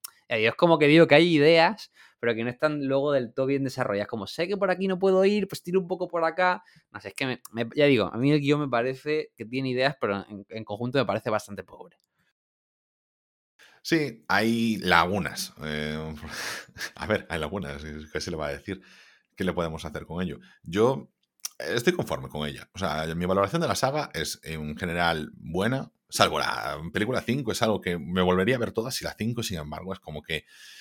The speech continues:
Speaker 2: uf, creo que ni me entretiene lo suficiente como para, para vérmela de nuevo. O sea, mi experiencia es mala con esa película. Y, a ver, tú evidentemente que se la, eh, lo obligas a la gente a ponerla, era peor en tu caso, porque lo hacías de pequeño,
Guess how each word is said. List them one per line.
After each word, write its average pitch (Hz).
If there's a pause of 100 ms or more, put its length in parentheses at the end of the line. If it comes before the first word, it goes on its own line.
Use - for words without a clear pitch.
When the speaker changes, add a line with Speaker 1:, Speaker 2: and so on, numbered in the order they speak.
(160)
Speaker 2:
uf, -
creo 92
que 95
ni 85
me 78
entretiene 78
lo 82
suficiente 69
como 65
para, 64
para 69
vérmela 71
de 67
nuevo. 71
O -
sea, 80
mi 80
experiencia 92
es -
mala 76
con 78
esa 76
película. 69 (960)
Y, 92
a 90
ver, 107
tú 107
evidentemente 104
que -
se -
la, 80
eh, 80 (460)
lo 95
obligas 95
a 90
la 85
gente 98
a 78
ponerla, 87
era 90
peor 98
en 80
tu 78
caso, 95
porque 73
lo 73
hacías 90
de 82
pequeño, 90